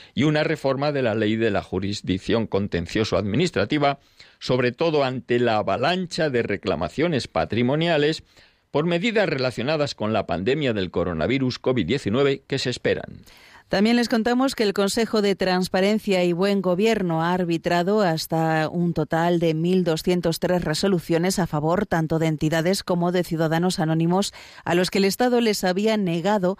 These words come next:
Speaker 2: el acceso a información oficial a la que tenían derecho. Es decir, en más de un millar de ocasiones, el gobierno de Sánchez ha violado la ley de transparencia para negar ilícitamente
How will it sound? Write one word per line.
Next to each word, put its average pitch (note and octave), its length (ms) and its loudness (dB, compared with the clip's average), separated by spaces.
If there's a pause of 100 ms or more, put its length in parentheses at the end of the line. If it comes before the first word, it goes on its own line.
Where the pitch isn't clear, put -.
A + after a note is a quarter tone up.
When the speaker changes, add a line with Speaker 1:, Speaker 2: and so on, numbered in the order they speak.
(260)
Speaker 2:
el E3 120 0
acceso F#3 640 0
a F#3+ 120 0
información G3+ 800 0
oficial F3+ 720 -2
a C#3+ 80 -4
la D3+ 100 -2
que D#3 100 -4
tenían E3 340 2
derecho. D#3+ 500 -2 (320)
Es G3+ 100 0
decir, A#3 400 -2 (340)
en F#3 140 2
más A#3+ 220 2
de A3 100 2
un C4 160 0
millar E3+ 360 0
de E3+ 100 0
ocasiones, F#3+ 580 0
el G#3 100 2
gobierno G3 380 2
de F3 120 2
Sánchez F#3 500 -2
ha A3 100 2
violado G3 420 2
la F#3 120 2
ley F#3+ 160 0
de G3+ 100 2
transparencia F3+ 920 0 (240)
para E3+ 240 2
negar F#3 560 -2
ilícitamente F3+ 880 0